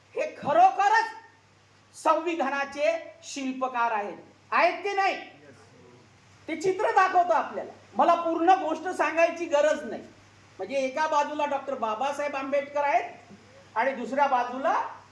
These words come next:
सगळी लोक आहेत. बाबासाहेब आंबेडकर ते संविधान देत आहेत आणि बाकीचे लोक जे आहे ते सगळे काय करत आहेत? संविधान स्वीकारत आहेत. आता मी आपल्याला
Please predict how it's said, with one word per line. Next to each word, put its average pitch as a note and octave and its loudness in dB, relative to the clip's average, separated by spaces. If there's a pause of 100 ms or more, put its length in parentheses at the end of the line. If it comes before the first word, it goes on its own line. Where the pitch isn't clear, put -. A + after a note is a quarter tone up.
(180)
सगळी D4+ -6
लोक D4 -4
आहेत. E4+ 2 (400)
बाबासाहेब C4+ 0
आंबेडकर C4 -2
ते - -10 (120)
संविधान C#4+ 2
देत E4 0
आहेत B3+ 0 (300)
आणि A#3+ -4
बाकीचे C4 -2
लोक C4 -2
जे C#4 2
आहे B3+ 2 (360)
ते C4 -2
सगळे C4+ 0
काय C#4 0
करत C#4+ -2
आहेत? - 0
संविधान B3 -2 (260)
स्वीकारत A3+ -6
आहेत. F#3 -6 (1700)
आता F4+ 8 (560)
मी F#4+ -4 (120)
आपल्याला F4 2